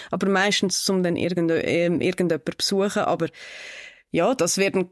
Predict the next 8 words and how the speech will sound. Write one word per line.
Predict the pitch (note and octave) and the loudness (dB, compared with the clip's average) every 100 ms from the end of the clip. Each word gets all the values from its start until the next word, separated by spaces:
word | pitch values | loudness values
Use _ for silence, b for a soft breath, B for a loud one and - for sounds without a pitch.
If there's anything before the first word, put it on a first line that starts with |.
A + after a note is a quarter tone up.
| - | -6
komplett | - G#3 F#3 G#3 G#3 A#3 A3 | 0 0 2 2 2 2 2
neue | A3 G#3+ A3+ | 2 4 2
Erfahrung. | G#3 F#3+ F#3 G#3 G#3 | 2 2 2 2 2
Und | F3 F#3 | 0 2
wie | G#3+ | 0
du | G#3+ | 0
gesagt | - G3 G3 F3+ | 0 2 2 0
hast, | E3 | -2